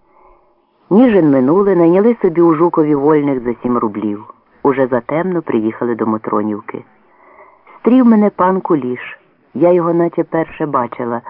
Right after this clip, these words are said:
зараз і пізнала, і жінка його мене привітала хорошенько. А тут і Василь Тарновський. "Здорові були, землячко", люб'язно привітався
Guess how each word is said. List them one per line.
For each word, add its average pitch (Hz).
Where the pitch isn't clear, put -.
зараз 185
і 180
пізнала, 120
і 240
жінка 160
його 143
мене 139
привітала 135
хорошенько. 127
А -
тут 262
і 185
Василь 190
Тарновський. 117
"Здорові 120
були, 175
землячко", 165
люб'язно 131
привітався 127